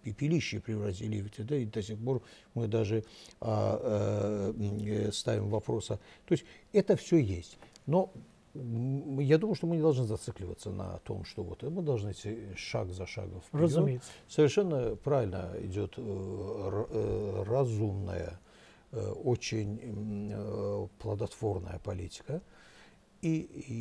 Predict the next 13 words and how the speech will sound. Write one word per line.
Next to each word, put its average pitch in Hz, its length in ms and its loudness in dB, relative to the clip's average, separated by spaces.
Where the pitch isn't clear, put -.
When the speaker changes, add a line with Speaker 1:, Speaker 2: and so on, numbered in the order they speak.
Speaker 1:
я 131 100 2
думаю, 117 380 0
что - 220 0
и 113 160 2
московская 117 560 -2
встреча, 98 360 -8
которая 95 380 -6
щас 98 340 -6
вот, 101 220 -8
э, 98 500 -8
тематика 98 540 -6
вот 98 180 -8
этого 95 300 -8